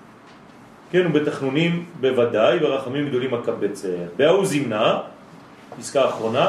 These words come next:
כל חייבן יתארון בכלה. כל החיות של ה-,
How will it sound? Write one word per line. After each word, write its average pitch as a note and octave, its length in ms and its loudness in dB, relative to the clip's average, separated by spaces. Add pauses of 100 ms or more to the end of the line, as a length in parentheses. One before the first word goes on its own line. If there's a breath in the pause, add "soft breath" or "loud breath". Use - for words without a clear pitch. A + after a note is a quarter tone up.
(140)
כל A3 320 4
חייבן F3 580 2
יתארון D#3 440 0 (100)
בכלה. D3+ 760 2 (300)
כל - 140 0
החיות D#3 360 2
של D3 140 -2
ה-, A#2+ 280 -4